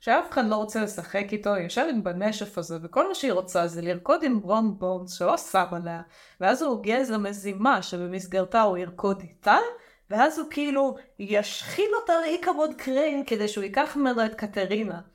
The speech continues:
ואז באמת הוא מציע לה לרקוד, והשמחה שלה היא שמחה של גור כלבים. היא פשוט צובחת ומנופפת בידיים, והוא מין צריך ל-,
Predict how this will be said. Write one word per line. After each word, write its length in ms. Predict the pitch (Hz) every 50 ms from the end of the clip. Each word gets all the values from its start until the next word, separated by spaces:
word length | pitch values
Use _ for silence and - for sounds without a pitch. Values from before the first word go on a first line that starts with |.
| _ _ _ _ _ _ _ -
ואז 380 | 180 214 247 254 247 - - -
באמת 280 | - 202 214 247 247
הוא 80 | 233 214
מציע 300 | 254 208 196 - 269 262
לה 120 | 240 226
לרקוד, 520 | 190 175 175 175 - - 247 269 311 302 302 - - - 185 196 175
והשמחה 960 | 185 190 185 185 185 - - 190 190 180 185 - - 226 214 208 - - 302 427 427
שלה 420 | - 466 453 427 427 440 440 -
היא 140 | - 254 226
שמחה 460 | - - 233 214 208 208 - 240 330
של 200 | 320 - 233 196
גור 320 | 196 - 180 226 247 240
כלבים. 560 | - 214 220 208 214 - 185 208 202 180 - - - - - - -
היא 100 | 220 214 208
פשוט 300 | 214 214 320 339 330 - - - _ _
צובחת 640 | - - 269 262 269 - 240 285 294 294 302 302 302 247
ומנופפת 560 | 247 247 247 233 220 220 226 277 302 294 349 - -
בידיים, 580 | 262 254 254 240 233 226 226 233 233 233 226
והוא 120 | 196 202 202
מין 120 | 208 208
צריך 320 | 214 214 208 202 - - 269
ל-, 480 | 320 320 277 262 247 233 214 202 196